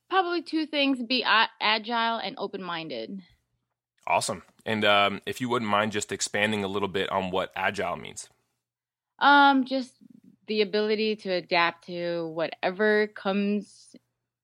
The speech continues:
Speaker 1: to you. <laughs>
Speaker 2: <laughs> Yeah.
Speaker 1: Because, you know, sometimes being in the military, um, you'll find yourself in situations where you really have to think fast. And then there's gonna be times where you really, really have to,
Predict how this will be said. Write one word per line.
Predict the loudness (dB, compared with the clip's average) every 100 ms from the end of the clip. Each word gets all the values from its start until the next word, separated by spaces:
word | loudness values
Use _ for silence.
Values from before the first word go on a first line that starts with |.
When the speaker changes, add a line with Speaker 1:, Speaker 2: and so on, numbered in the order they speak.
| -4
Speaker 1:
to | 0
you. | 2 4 2
<laughs> | 2 -4
Speaker 2:
<laughs> | -4 -4 -4 0
Yeah. | 0 -2 -8 _
Speaker 1:
Because, | 0 6 8 8 4 0
you |
know, | 2 2 2
sometimes | 0 2 2 0
being | -2
in | -2
the | -2
military, | -2 -2 -2 -2 0 0 -4 _ _ -16 -2
um, | 0 0 0
you'll | 0 0
find | 0 0
yourself | -2 -6 -10 -8
in |
situations | -8 -6 -2 -2 -2 -4
where | -2
you | 0
really | 2 2
have | 0 -2
to | -4
think | -6 -6 0
fast. | 4 4 2 -2 -14
And | -8 -6
then | -2
there's | -2 -4 -4
gonna | -2 0
be | 2 4 4
times | 2 0 0 0
where | -2 -2
you | -2 -2
really, | 0 0
really | 0 0
have | 0 0
to, | 0 -2